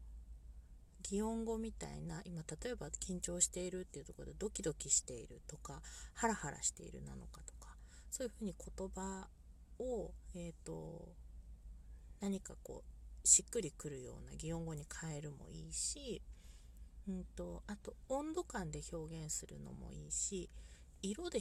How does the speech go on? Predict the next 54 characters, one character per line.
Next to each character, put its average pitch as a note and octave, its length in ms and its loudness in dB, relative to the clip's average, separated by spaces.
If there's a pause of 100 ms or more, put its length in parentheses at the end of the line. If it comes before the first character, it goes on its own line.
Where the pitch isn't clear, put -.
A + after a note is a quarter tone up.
(100)
表 D3+ 260 -2
現 D#3 100 2
す E3 100 0
る C#3 100 -4
の D3 120 -4
も D3+ 160 -6
い D3 60 -4
い - 20 -8
っ - 20 -8
て - 140 -8
い - 20 -4
う - 40 -8
話 D#3+ 300 -4
を - 40 -6
し - 120 -4
た F3 60 -4
ん E3+ 60 -6
で G3 120 -6
す - 80 -6
よ F3 80 -6
ね。 G3+ 120 -4 (1400)
で、 G3 160 2
ま G3+ 120 4
あ、 - 100 0
表 D4 160 -2
現 E4+ 80 -4
の A3 80 2
バ D3 120 -2
リ D3+ 140 0
エ D3+ 40 2
ー D#3 40 2
シ - 80 4
ョ D#3 40 -2
ン D#3 40 -2
を D3 40 -2
増 - 140 -4
や C#3+ 120 -4
す - 180 0
っ - 20 -10 (1120)
て F#3 100 -2
い - 20 2
う D#3 40 0
の C#3 80 -4
は D3 60 -6
す - 120 -2
ご D#3+ 140 -4
く - 280 -6
大 D#3 200 0
事 - 140 2
だ E3+ 60 -10 (120)
な E3 80 -6
と - 120 -8
思 F3 100 -8
っ F3+ 80 -10